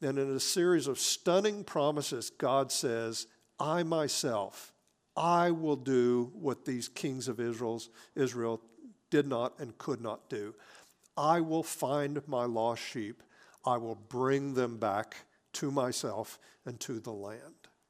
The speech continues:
You fast forward hundreds of years later, Jesus comes into Jerusalem. He made very clear through his words, through the things he said, and through the things he did,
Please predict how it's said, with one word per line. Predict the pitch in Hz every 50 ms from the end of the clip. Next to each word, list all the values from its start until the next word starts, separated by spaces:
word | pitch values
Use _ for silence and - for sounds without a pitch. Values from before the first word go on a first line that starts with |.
| _ _ _ _ _ _ - - - - - - - - - - _ _ _ _ _ _ _ _ _ _ _ _ _ _
You | 120
fast | - - 170 185 185 -
forward | - 202 180 165 165 160 147
hundreds | 135 - - 156 147 165 151 127 135
of | 131 135
years | 139 135 135 135 127 117 - - - - -
later, | 190 131 127 131 135 143 139 139 139 139 139 - - - - - - - - _ _ _ -
Jesus | 120 104 135 143 151 156 147 135 127 -
comes | - - 160 135 139 123 131
into | 135 120 - -
Jerusalem. | 113 113 123 117 127 131 127 127 - - 135 120 117
He | 120 147
made | 143 135 120 110 107
very | 107 110 127 131 156 180 170
clear | 175 - - 165 143 131 113 101 95 - - - _ _
through | - 143 120 107
his | 117 117 98 - -
words, | 123 120 123 131 151 170 202 190 - - - -
through | - 123 107
the | 98 110
things | 104 - 143 151 165 165
he | 180 175
said, | 156 - 175 165 170 175 170 156
and | 151 -
through | - 113 110
the | 110 107
things | - - 127 135 151 139
he | - 143
did, | 123 120 127 120 117 117 110